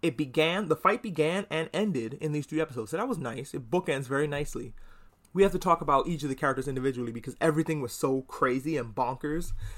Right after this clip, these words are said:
that it was hard to keep track of. The hyena guy, he's a coward.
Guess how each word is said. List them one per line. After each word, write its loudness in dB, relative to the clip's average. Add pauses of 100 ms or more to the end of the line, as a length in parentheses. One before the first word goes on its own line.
(160)
that 8 (420)
it 6
was 4
hard 4
to -2
keep -8
track 2
of. -2 (240)
The -4
hyena 2
guy, 0 (340)
he's 0
a 0
coward. 2